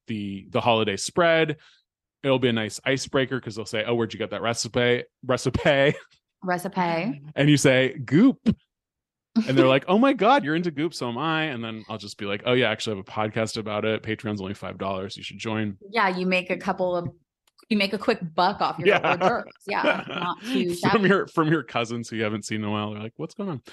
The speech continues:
Speaker 1: So
Speaker 2: Yeah.
Speaker 1: these are, um, we got, okay, so our sort of family tradition,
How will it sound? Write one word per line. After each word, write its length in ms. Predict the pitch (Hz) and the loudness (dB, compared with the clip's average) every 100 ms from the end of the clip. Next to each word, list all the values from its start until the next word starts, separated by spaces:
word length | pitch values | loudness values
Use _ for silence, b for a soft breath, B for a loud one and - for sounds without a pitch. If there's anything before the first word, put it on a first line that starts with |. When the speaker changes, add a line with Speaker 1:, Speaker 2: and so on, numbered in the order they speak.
| B B | B B
Speaker 1:
So 220 | 165 147 | 6 6
Speaker 2:
Yeah. 40 | |
Speaker 1:
these 220 | 135 165 196 | 6 4 4
are, 280 | 196 160 | 4 2
um, 460 | 143 131 113 110 104 _ _ _ | 2 2 0 -2 -8 _ _ _
we 120 | 139 | 0
got, 340 | 135 131 127 - _ | 4 4 2 -2 _
okay, 160 | 127 101 | -6 -4
so 220 | 123 123 _ _ _ 127 | -4 -6 _ _ _ 2
our 220 | 151 190 | 2 2
sort 200 | - 202 | 2 2
of 100 | 165 | 2
family 380 | 139 127 123 117 | 0 0 0 -4
tradition, 800 | 113 110 - 107 101 101 101 | -4 -4 -4 -6 -6 -8 -10